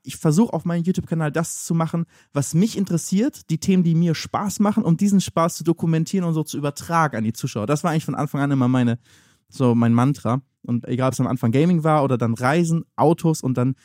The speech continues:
irgendwann ging's Richtung Motorsport. Und dann habe ich so eine Serie gemacht von null auf Rennfahrer. Das war eigentlich nur für ein Jahr gedacht und hat's mir so viel Spaß gemacht und den Zuschauern auch, dass ich jetzt seit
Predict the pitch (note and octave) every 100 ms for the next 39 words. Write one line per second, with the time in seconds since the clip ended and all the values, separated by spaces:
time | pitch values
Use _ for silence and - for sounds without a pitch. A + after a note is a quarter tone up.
0 | _ - C3+ C3+ B2 B2+ B2+ A#2+ B2 B2+
1 | C3 C#3 B2 - F#2+ A#2+ B2+ A2+ A2+ A2
2 | A#2+ A2 A2+ B2+ B2 A#2+ B2+ - B2+ C3
3 | G#2+ A#2 C3+ D3 D3 E3 F#3+ - B2 A2+
4 | B2 A#2 G#2+ A#2 C3 A#2 C#3+ G3+ - -
5 | B2+ A#2 B2 C#3 C#3 - C3+ D3 C#3 C#3
6 | - B2 A#2+ C#3 A2+ A2+ B2+ C3+ B2+ A#2+
7 | B2 B2 A#2+